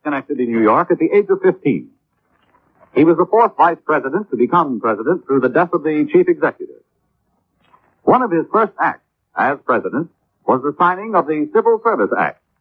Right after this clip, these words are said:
The territory of Alaska was organized during his administration, and standard time was adopted throughout the country.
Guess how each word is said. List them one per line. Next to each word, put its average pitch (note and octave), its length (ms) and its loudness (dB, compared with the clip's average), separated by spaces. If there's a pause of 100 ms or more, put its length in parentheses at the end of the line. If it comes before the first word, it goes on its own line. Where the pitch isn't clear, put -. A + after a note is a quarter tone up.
(880)
The G2+ 80 0
territory F3 540 0
of F3+ 80 0
Alaska G3 480 2
was A#2+ 160 -2
organized A#2 580 0
during B2+ 280 0
his B2+ 160 0
administration, D3 720 0 (480)
and D#3 360 0
standard F#3+ 460 2
time C3 300 2
was E3+ 140 0
adopted E3 520 -2
throughout D#3+ 360 2
the D3+ 60 -6
country. E2+ 360 -8